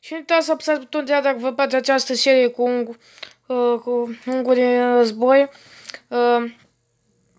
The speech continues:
și dacă vreți să continuăm aceste serii, dacă vă plac seriile astea, nu uitați să apăsați butonul de like, cum am spus. Și, na,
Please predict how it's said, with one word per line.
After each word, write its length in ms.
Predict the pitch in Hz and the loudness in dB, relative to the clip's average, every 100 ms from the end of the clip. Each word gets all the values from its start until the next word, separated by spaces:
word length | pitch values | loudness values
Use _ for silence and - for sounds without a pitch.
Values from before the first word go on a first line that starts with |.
| _ - - - - | _ -16 -16 -12 -8
și 160 | - | -4
dacă 260 | 269 277 269 | 4 4 4
vreți 180 | 269 285 | 2 2
să 60 | 262 | 2
continuăm 460 | 277 262 262 277 | 0 0 0 0
aceste 520 | 269 254 269 254 269 262 | 0 0 -2 -2 -2 -2
serii, 580 | - 262 233 240 262 - _ _ - - - - - - - - | 0 0 2 0 0 -10 _ _ -20 -20 -20 -20 -20 -20 -20 -6
dacă 360 | 247 294 285 | 0 0 2
vă 300 | 269 285 277 | 2 4 4
plac 280 | 285 302 285 | 4 4 4
seriile 400 | - 294 269 254 | 2 2 2 0
astea, 440 | 262 247 254 240 233 | -4 -4 -6 -4 -6
nu 120 | 247 | -8
uitați 320 | 240 262 240 | -10 -10 -10
să 80 | 247 | -12
apăsați 260 | 233 254 | -12 -10
butonul 340 | 233 - 247 240 | -10 -8 -6 0
de 100 | 226 | 2
like, 320 | 240 262 254 | 4 2 0
cum 140 | - 233 | -4 -4
am 60 | |
spus. 340 | 220 - 285 - - - - _ _ _ _ | -6 -4 -4 -6 -20 -20 -20 _ _ _ _
Și, 600 | - - 269 262 262 254 247 240 233 _ _ _ _ _ - - - _ | -14 -10 -4 0 2 2 0 -6 -14 _ _ _ _ _ -20 -20 -20 _
na, 320 | - 262 254 | -6 -2 -2